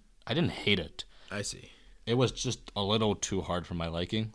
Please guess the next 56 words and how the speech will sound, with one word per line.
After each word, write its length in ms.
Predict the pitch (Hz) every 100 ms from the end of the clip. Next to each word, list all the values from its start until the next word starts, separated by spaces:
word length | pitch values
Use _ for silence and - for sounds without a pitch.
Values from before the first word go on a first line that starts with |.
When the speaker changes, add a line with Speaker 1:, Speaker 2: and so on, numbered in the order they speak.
| -
Speaker 1:
That 140 | 90 87
was 120 | 87
kind 200 | - 87
of 80 | 82
it. 260 | 90 -
Speaker 2:
Do 80 | -
you 40 | 120
know 100 | 117
if 80 |
it 40 | 113
gets 200 | 104 -
easier 480 | 95 90 117 110 104
in, 140 | 92
like, 140 | 87
the 100 | -
next 200 | 87 98
years 200 | 123 117
or 20 | 95
if 120 | -
it 80 | 92
gets 120 | 80
harder? 320 | 76 80 78 101
Speaker 1:
I 80 |
know 140 | 143 120
second 420 | - 113 185 175
term 280 | 185 185 147
right 140 | 117 101
now, 280 | 101 110
'cause 220 | 110 - -
my 140 | 98
friends 280 | - 95 101
are 140 | 120
in 140 | 135 143
it. 160 | 147 101
Speaker 2:
Yeah. 100 | 110
Speaker 1:
They're, 480 | 120 120 113 104 101 - - - - - - -
I 40 |
won't 140 | 110 143
say 80 | 156
they're 140 | 95
dying, 640 | 82 92 90 87 85 82 -
but 200 | 95 - - 101
they're 120 | 95
definitely 520 | 85 90 90 113 92 80
struggling 640 | - 98 98 120 131 127 -
Speaker 2:
Yeah. 160 | 107
Speaker 1:
compared 400 | - 92 - 92 -
to 80 |
last 420 | 80 78 90 - -
term. 300 | 127 127 127 - - - - -
Speaker 2:
Yeah. 160 | 87 - - - - - -
Speaker 1:
I 60 |
don't 140 | 117 165
know 140 | 160
how 260 | 98 104
it 80 | 95